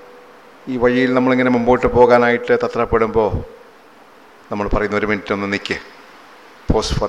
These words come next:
a minute." അല്ല, ഞാൻ ചോദിക്കട്ടെ, നീ ആ-, നീ, നീ ആരെയാണ് ഇപ്പോൾ പ്രസാദിപ്പിക്കുക?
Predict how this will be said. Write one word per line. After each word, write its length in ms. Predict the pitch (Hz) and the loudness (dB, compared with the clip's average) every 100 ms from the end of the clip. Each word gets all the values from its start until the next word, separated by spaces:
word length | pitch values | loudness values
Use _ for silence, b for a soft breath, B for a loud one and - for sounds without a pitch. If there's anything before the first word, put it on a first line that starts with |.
| 95 | -6
a 20 | |
minute." 320 | 90 90 - - - - - - - - - - _ _ - _ _ _ - - - _ - - | -8 -12 -16 -20 -20 -20 -20 -20 -20 -20 -20 -20 _ _ -20 _ _ _ -20 -20 -20 _ -20 -18
അല്ല, 120 | 98 101 | -10 -8
ഞാൻ 100 | 101 101 95 | -6 -8 -2
ചോദിക്കട്ടെ, 400 | 110 113 113 110 92 | -2 0 0 0 -4
നീ 60 | 110 104 | -6 -4
ആ-, 100 | 104 113 | -4 -6
നീ, 80 | 113 104 | -12 -6
നീ 80 | 110 110 | -2 0
ആരെയാണ് 380 | 110 117 127 117 107 | 0 2 2 2 0
ഇപ്പോൾ 180 | 113 101 - | -2 -2 -2
പ്രസാദിപ്പിക്കുക? 680 | - 98 104 - 98 98 | -4 -6 -8 -8 -6 -4